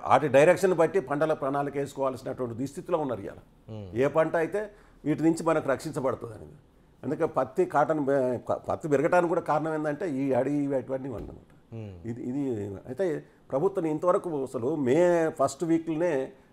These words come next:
Speaker 1: అసలు ప్రణాళిక విడుదల చేయాలి, అసలు దాని ఎరువులు స-, అన్ని అందించే ఏర్పాటు చేయాలి, కానీ ఇంతవరకు లేదు. కేంద్ర ప్రభుత్వం అట్నే ఉంది, రాష్ట్ర ప్రభుత్వం అట్నే ఉన్నది. వీళ్ళంతా ఈ, ఈ కంపెనీలకు సంబంధించిన వాళ్ళంతా పాలకులకు డైరెక్షన్లో ఉంటారు,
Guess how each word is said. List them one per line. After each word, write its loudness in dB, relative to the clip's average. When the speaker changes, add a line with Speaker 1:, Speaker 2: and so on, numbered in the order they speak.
Speaker 1:
అసలు -6
ప్రణాళిక 2
విడుదల 0
చేయాలి, -4
అసలు -2
దాని -2
ఎరువులు 0
స-, -4
అన్ని 0
అందించే -2
ఏర్పాటు -2
చేయాలి, -6
కానీ -2
ఇంతవరకు -2
లేదు. -2
కేంద్ర 0
ప్రభుత్వం 0
అట్నే -2
ఉంది, 2
రాష్ట్ర 0
ప్రభుత్వం 0
అట్నే -4
ఉన్నది. -10
వీళ్ళంతా 4
ఈ, -8
ఈ 0
కంపెనీలకు 4
సంబంధించిన -2
వాళ్ళంతా 0
పాలకులకు 0
డైరెక్షన్లో -2
ఉంటారు, -20